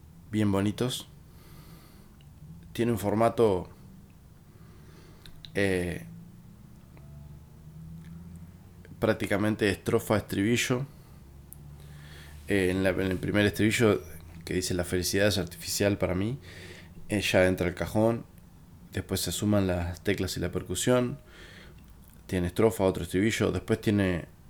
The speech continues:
tiene una estrofa como B, en el que se marca un poco más el ritmo. Vuelve al estribillo. Después vuelve a hacer una estrofa casi sin instrumentos.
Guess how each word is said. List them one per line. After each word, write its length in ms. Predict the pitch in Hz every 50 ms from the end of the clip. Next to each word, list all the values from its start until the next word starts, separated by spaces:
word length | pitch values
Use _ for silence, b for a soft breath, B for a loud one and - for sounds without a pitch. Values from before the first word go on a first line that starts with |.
| - - - - - - - - - - -
tiene 220 | - 101 101 104
una 120 | 101 98 95
estrofa 400 | - - 104 98 - - 95 90
como 640 | 87 98 95 95 95 95 92 90 90 87 85 - -
B, 380 | - 98 120 123 127 147 147 - - - -
en 140 | - 90 95
el 100 | 90 85
que 80 | - -
se 220 | - - 92 90
marca 340 | 90 92 101 104 98 - 101
un 100 | 98 90
poco 200 | 98 95 - 98
más 200 | 101 104 98 -
el 120 | 101 98
ritmo. 420 | - 117 120 113 120 123 123 139 - B B B B B B B B B B B B
Vuelve 300 | - 95 110 107 104 95
al 80 | 90 90
estribillo. 560 | 90 - - 107 110 120 117 - - 117 120 - - - B B B B B B B B - -
Después 300 | - 95 92 - 113 104
vuelve 160 | 101 107 107 104
a 20 |
hacer 200 | 104 - 113 107
una 120 | 104 104
estrofa 380 | 101 - - 127 131 - 113 -
casi 260 | - 101 - - 95
sin 160 | 85 - 90
instrumentos. 800 | 90 87 - - 95 104 113 120 123 - - 113 113 - - -